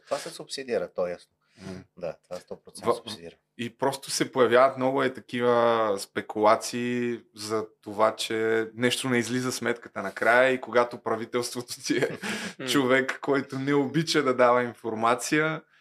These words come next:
Speaker 2: а, логично е да се запитаме в крайна сметка кой ще има полза от цялата работа. Според мен населението на Ел Салвадор, голямата си част няма да са тия, които ще са позитивни от, а, ще излязат на плюс от, от този експеримент.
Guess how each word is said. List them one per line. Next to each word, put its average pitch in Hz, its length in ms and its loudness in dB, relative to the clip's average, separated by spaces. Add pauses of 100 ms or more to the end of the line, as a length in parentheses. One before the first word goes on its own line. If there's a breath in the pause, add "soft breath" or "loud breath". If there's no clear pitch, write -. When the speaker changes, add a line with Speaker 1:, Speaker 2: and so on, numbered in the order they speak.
(280 soft breath)
Speaker 2:
а, 127 200 -2
логично 135 600 0
е 160 60 2
да 147 80 -2
се 143 140 -6
запитаме 131 520 -2
в - 80 -8
крайна 120 320 0
сметка 120 680 0
кой 120 160 0
ще 120 140 -4
има 113 200 -4
полза 107 280 -4
от 90 100 -8
цялата 87 380 -2
работа. 85 400 -6 (120)
Според - 360 -6
мен 127 240 -6 (200)
населението 127 840 0
на 139 120 0
Ел 139 140 2
Салвадор, 120 680 2 (320 loud breath)
голямата 127 520 2
си 110 140 -8
част 131 320 2
няма 123 320 2
да 117 60 -2
са - 200 -10
тия, 110 220 -4
които 107 280 -10
ще - 140 -8
са 98 580 0 (480)
позитивни 110 640 -6
от, - 260 -12
а, 95 340 -2
ще - 140 -14
излязат 92 440 -6
на 98 80 -10
плюс - 340 -14
от, - 60 -20 (140)
от 92 120 -20 (100)
този 90 260 -8
експеримент. 85 600 -12